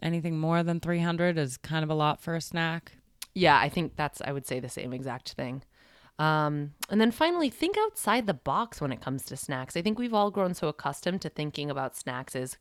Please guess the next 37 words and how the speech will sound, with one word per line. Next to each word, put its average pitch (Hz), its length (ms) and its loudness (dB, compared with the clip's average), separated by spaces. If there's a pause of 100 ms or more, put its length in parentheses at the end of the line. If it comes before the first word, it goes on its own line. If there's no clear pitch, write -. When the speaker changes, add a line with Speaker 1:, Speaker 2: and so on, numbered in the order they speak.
(100)
Speaker 2:
convenience 151 720 0
foods, 175 440 0 (300)
like 175 140 2
it 160 80 0
has - 380 -4
to 160 100 -4
be 147 100 -2
packaged 147 680 -4
up - 260 -2
for 139 140 0
on 135 200 0
the 135 80 -2
go. 139 440 0 (460)
But 196 200 6
the 202 60 10
more 190 380 8
you 202 240 2
lean 165 320 2
toward 156 360 -2
convenience, 156 840 -2 (100)
usually 170 680 0
the 151 100 0
more 151 240 4
you 147 160 0
move 143 220 2
away 135 400 0
from 131 280 -4
real 131 220 -4
food. 117 400 -4
So 180 200 2
here 233 180 6
are 262 40 6
some 285 200 0
snacks 190 300 -2
that - 180 -2
I 139 160 0
like 160 280 0